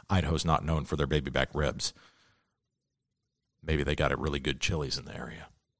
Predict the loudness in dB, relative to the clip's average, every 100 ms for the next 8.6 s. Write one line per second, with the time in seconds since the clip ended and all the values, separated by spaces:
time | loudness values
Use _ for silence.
0 | _ _ _ _ _ _ _ _ _ _
1 | _ _ _ _ _ _ _ _ _ _
2 | _ _ _ _ _ _ _ _ _ _
3 | _ _ _ _ _ _ _ _ _ _
4 | _ _ -4 -2 4 4 2 -2 -2 -2
5 | -4 -8 -10 -6 -4 -2 -2 0 -2 0
6 | -2 -2 -4 -4 -10 -14 _ _ _ _
7 | -8 -6 -4 -2 0 0 -2 -2 -2 -2
8 | -4 -6 -8 -10 -12 -16